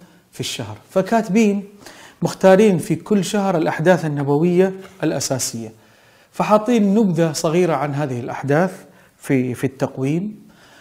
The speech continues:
بعد ذلك وكاتبين طبعًا في كل شهر مختارين اسم من أسمائه صلى الله عليه وسلم. الفكرة الأذكى والأهم، الحدث الرئيسي الذي اختاروه في الشهر تم تحويله والعمل على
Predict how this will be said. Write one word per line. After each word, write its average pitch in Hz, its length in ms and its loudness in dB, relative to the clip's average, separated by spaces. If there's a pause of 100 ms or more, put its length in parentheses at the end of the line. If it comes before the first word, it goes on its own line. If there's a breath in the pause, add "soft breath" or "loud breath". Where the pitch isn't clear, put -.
(140 loud breath)
بعد 208 240 4
ذلك 214 480 0
وكاتبين 185 480 4
طبعًا 143 360 4
في 139 160 -2
كل 151 220 2
شهر 143 260 -2
مختارين 151 480 -6
اسم 151 340 -6
من 139 120 -6
أسمائه 143 420 -8
صلى 135 260 -8
الله 135 180 -6
عليه 131 140 -6
وسلم. 180 500 -6 (560 loud breath)
الفكرة 180 640 -2
الأذكى 185 440 -6
والأهم، 139 640 -6 (500 loud breath)
الحدث 190 460 0
الرئيسي 170 480 -2
الذي 143 200 -4
اختاروه 147 440 -2
في - 100 -10
الشهر 180 480 0 (600 loud breath)
تم 226 280 4
تحويله 180 540 2
والعمل 165 560 -2
على 143 400 -6